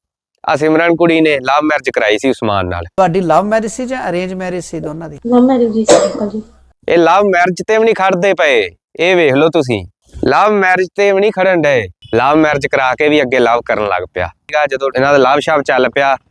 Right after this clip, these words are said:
Speaker 1: ਤੇ ਉਸਮਾਨ ਲੈ ਕੇ ਜੋਤੀ ਨੂਰਾ ਨੂੰ ਆਪਦੇ ਘਰੇ ਆਉਂਦਾ ਸੀ ਤੇ ਆਪਦੀ ਘਰ ਵਾਲੀ ਨੂੰ ਕਹਿੰਦਾ ਸੀ, "ਸਾਨੂੰ ਚਾਹ ਬਣਾ ਕੇ ਦੇ," ਤੇ ਗੱਡੀ 'ਚ ਬਹਿ ਕੇ ਚਾਹ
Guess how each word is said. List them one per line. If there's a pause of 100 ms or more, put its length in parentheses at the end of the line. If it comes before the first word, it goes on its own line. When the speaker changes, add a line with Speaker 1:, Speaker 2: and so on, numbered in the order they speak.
(280)
Speaker 1:
ਤੇ
ਉਸਮਾਨ
ਲੈ
ਕੇ
ਜੋਤੀ
ਨੂਰਾ
ਨੂੰ (240)
ਆਪਦੇ
ਘਰੇ
ਆਉਂਦਾ
ਸੀ
ਤੇ
ਆਪਦੀ
ਘਰ
ਵਾਲੀ
ਨੂੰ
ਕਹਿੰਦਾ
ਸੀ,
"ਸਾਨੂੰ
ਚਾਹ
ਬਣਾ
ਕੇ
ਦੇ,"
ਤੇ
ਗੱਡੀ
'ਚ
ਬਹਿ
ਕੇ
ਚਾਹ